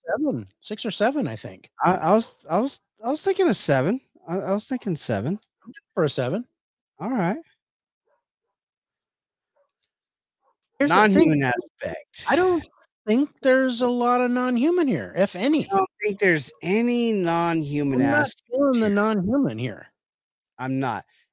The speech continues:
Speaker 2: Again, I think I have to go back to what they were saying, that it, it's,
Speaker 1: But
Speaker 2: it's
Speaker 1: nothing feels
Speaker 2: nothing,
Speaker 1: malevolent here.
Speaker 2: nothing here feels malevolent. And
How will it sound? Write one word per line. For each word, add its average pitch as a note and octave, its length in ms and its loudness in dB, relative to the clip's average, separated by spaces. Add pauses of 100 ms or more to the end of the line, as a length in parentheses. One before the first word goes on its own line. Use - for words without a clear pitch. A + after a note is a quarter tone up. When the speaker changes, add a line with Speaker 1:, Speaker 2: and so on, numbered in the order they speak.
Speaker 2:
Again, E3 280 2
I D#3+ 100 4
think F3+ 300 -4
I E3+ 80 0
have E3 220 0
to F3+ 80 -14
go D3 180 0
back C3+ 300 2
to - 80 -20
what C3+ 120 -8
they A#2+ 80 -8
were A2 100 -4
saying, D3 560 -4
that A#2 280 -2 (220)
it, A#2 200 -10 (160)
it's, - 580 -14 (120)
Speaker 1:
But B2+ 120 -6
Speaker 2:
it's A#2+ 80 -6
Speaker 1:
nothing D#3+ 340 0
feels D#3 260 -2
Speaker 2:
nothing, C#3+ 140 0
Speaker 1:
malevolent C3 420 -4 (360)
here. G2+ 240 -20
Speaker 2:
nothing C3 460 -6
here B2+ 280 -4
feels B2 440 -6
malevolent. G2+ 600 -10 (580)
And A2+ 680 -2